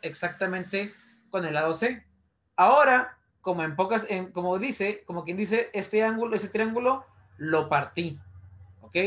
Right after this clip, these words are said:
Lo partí a la mitad y ahora ¿qué obtuve? Obtuve dos triángulos rectángulos.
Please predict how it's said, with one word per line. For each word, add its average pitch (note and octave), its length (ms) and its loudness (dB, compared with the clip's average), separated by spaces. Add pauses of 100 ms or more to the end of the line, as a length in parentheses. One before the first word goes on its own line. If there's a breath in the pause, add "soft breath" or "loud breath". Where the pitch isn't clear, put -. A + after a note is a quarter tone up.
(320)
Lo E3 320 2
partí G3 600 0
a F#3 80 4
la F#3+ 140 2
mitad F#3 480 2
y G3 120 -4
ahora G3 240 2
¿qué A3+ 60 -2
obtuve? A3 500 -2 (400)
Obtuve A#3 720 0
dos E3+ 360 -4
triángulos D#3 440 -4
rectángulos. G3+ 800 -6